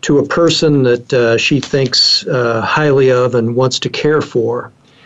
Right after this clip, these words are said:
so that that person becomes reliant upon her or dependent upon her as a caregiver.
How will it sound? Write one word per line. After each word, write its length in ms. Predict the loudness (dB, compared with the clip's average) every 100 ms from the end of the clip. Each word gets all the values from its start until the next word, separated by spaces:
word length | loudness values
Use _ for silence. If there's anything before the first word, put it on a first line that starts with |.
| -20 -20 -20 _
so 280 | -4 2 2
that 180 | 2 0
that 260 | 0 -2
person 420 | -2 -2 0 0 0
becomes 480 | 0 -2 -2 0
reliant 680 | 0 2 2 2 2 0 0
upon 460 | -4 -4 -2 -2 -2
her 360 | -2 0 2
or 60 | 2
dependent 480 | 0 0 0 2 0
upon 320 | 0 -2 -2
her 220 | 0 0
as 100 | 2
a 60 | 0
caregiver. 680 | 0 0 2 0 0 -6